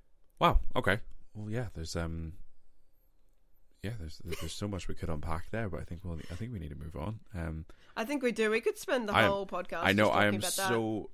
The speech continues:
Speaker 1: I'm so hung up on how f-, it's so funny to me. Uh, but I'm not laughing at your depression. Uh,
Speaker 2: No, it's fine. <laughs>
Speaker 1: uh, I, I, I, I have depression. I'm allowed. I'm an ally.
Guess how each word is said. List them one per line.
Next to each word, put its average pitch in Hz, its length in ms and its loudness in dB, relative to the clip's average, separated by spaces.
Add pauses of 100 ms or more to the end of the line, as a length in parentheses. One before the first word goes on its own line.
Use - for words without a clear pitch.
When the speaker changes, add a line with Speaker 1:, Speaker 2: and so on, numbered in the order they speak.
(120)
Speaker 1:
I'm 101 200 -4
so 107 480 -2
hung 98 240 -2
up 87 300 -4
on 85 540 -4
how - 200 -6
f-, - 220 -10
it's - 240 -8 (200)
so - 460 -4
funny 82 280 -6
to 82 60 -8
me. 82 240 -6 (760)
Uh, 98 60 2
but 101 120 2
I'm 85 320 0
not 95 180 2
laughing 87 340 0
at 57 60 -6
your 85 160 -6 (280)
depression. - 640 -10 (540)
Uh, 175 140 -2
Speaker 2:
No, - 200 2
it's - 160 0
fine. - 300 0 (240)
<laughs> 320 60 12 (1120)
Speaker 1:
uh, 80 460 -4 (380)
I, 311 280 6
I, - 200 4 (100)
I, - 160 -2 (180)
I 156 320 2
have 87 200 -4
depression. 80 540 -8 (420)
I'm 90 180 2
allowed. 82 400 -4
I'm 82 140 -10
an 82 60 -8
ally. 85 260 -8